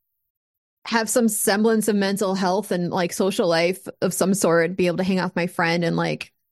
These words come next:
you know, kind of try to, you know, the whole thing we were talking about earlier. Um, I'm like, "I wanna bring my, bring my bunnies so I can make sure I take care of them, make sure they're, they're all taken care of." But they don't know that.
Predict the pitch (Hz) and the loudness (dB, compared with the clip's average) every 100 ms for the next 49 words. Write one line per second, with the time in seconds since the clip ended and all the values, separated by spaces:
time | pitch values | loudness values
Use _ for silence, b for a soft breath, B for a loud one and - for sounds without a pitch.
0 | _ 185 156 170 202 170 170 175 - 170 | _ 0 2 0 0 2 0 -2 -2 0
1 | 170 160 - _ _ _ _ _ _ _ | 2 -2 -4 _ _ _ _ _ _ _
2 | _ _ 302 247 196 185 180 175 170 185 | _ _ 0 0 0 -2 0 0 0 0
3 | 180 170 - 175 170 175 175 B B B | 0 0 0 0 0 0 -4 B B B
4 | - 170 151 165 196 - _ - 196 185 | -2 -2 0 -2 -4 -10 _ -4 -2 0
5 | 185 175 185 196 226 233 - 196 208 208 | 0 0 0 2 2 2 0 -2 0 0
6 | 240 320 370 226 202 196 185 196 190 190 | 2 2 0 -4 -4 -6 -4 -2 -2 -2
7 | 214 202 208 233 220 269 277 220 180 - | 0 0 0 -2 0 -2 0 0 -2 -2
8 | 196 185 180 170 - - 180 190 190 220 | -2 0 0 0 -4 -4 -2 0 0 0
9 | 214 226 254 190 180 - b b b - | 0 0 0 0 -2 -8 b b b -6
10 | - 254 339 277 180 190 196 247 | 0 0 2 0 0 0 2 0